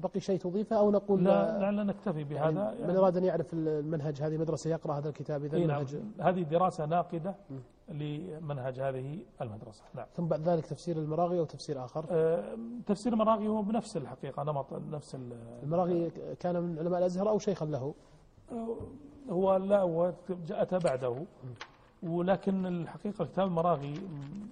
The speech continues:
Speaker 2: في قضية مهمة جدًا يمكن أن نلمح إليها،
Speaker 1: مم.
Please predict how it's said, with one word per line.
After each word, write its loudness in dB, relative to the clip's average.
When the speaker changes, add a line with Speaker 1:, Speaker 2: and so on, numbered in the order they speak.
Speaker 2:
في 0
قضية -2
مهمة -2
جدًا -4
يمكن -6
أن -6
نلمح -4
إليها، -6
Speaker 1:
مم. -8